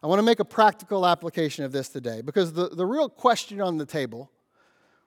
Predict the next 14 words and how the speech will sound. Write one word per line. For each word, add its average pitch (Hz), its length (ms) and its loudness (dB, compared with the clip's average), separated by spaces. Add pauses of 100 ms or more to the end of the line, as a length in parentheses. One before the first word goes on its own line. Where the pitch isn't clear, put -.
with 180 140 -4
respect 190 440 -2
to 175 80 -4
how 202 240 4
you 214 440 -2
have 170 240 -4
been 180 180 2
responding 180 640 0
to 156 80 0
God's 151 520 2
word 139 580 -6 (1200)
or, 190 340 2 (240)
or 165 360 -2
res-, 156 200 -4